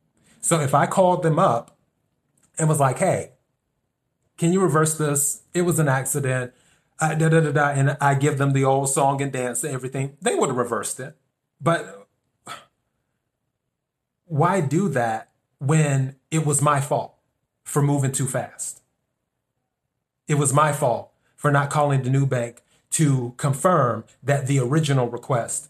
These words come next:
was going to go through after I verified the deposits, the temporary deposits. So, yeah, I'm just, I'm taking the L.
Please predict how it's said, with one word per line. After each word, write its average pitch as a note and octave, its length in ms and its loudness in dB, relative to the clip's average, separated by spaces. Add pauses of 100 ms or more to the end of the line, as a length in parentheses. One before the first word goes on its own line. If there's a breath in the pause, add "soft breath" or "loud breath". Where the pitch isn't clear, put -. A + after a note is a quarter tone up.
(140 soft breath)
was C3 180 0
going C3+ 260 2
to B2+ 40 -2
go B2+ 160 0
through C3+ 280 -2
after C3+ 300 2
I A#2+ 100 0
verified A#2+ 520 -2
the A#2 60 -14
deposits, - 800 -6 (1600)
the C3 140 -4
temporary B2 560 0
deposits. - 640 -12 (800 soft breath)
So, B2+ 580 2 (1500)
yeah, D#3 380 2
I'm C#3+ 160 2
just, C#3 240 0
I'm C3+ 320 0 (320)
taking D#3+ 300 2
the C3+ 120 -2
L. C3+ 280 -2